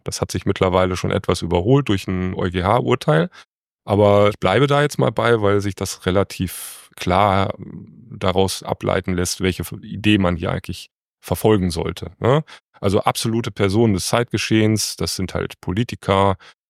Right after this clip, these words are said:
Personen des öffentlichen Lebens, die das öffentliche Leben gestalten, die sowieso immer in den Medien zu sehen sind. Einfach Personen, die ja durchaus auch willentlich großes Interesse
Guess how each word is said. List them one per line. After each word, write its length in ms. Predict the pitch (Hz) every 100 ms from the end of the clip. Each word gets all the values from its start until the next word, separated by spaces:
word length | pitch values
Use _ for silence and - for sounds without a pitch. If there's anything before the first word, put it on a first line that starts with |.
| _ _
Personen 380 | - 90 101 107
des 160 | 95
öffentlichen 500 | - 120 98 95 -
Lebens, 600 | 95 110 117 113 110 -
die 420 | - 95 92 95 98
das 180 | 98
öffentliche 460 | - 113 95 85 87
Leben 280 | 90 95 98
gestalten, 720 | 95 - 113 117 - 110 107
die 120 | 92
sowieso 460 | 90 95 92 113 131
immer 220 | 110 110
in 100 | 104
den 140 | 101
Medien 600 | 101 107 101 101 101 101 101 _ _ _
zu 160 | -
sehen 280 | 92 104 104
sind. 260 | 95 101 98 _ _ _
Einfach 380 | 98 101 127 123
Personen, 760 | - 95 90 104 127 143 151 156 _ _ _ _ _ -
die 520 | 101 101 101 101 -
ja 320 | 127 98 104 101
durchaus 560 | 139 120 113 - 107
auch 240 | - 101 -
willentlich 960 | 90 85 123 160 175 - 170 - - - _ _ _
großes 480 | - 92 131 - 127
Interesse 800 | - 98 - 113 110 120 117 113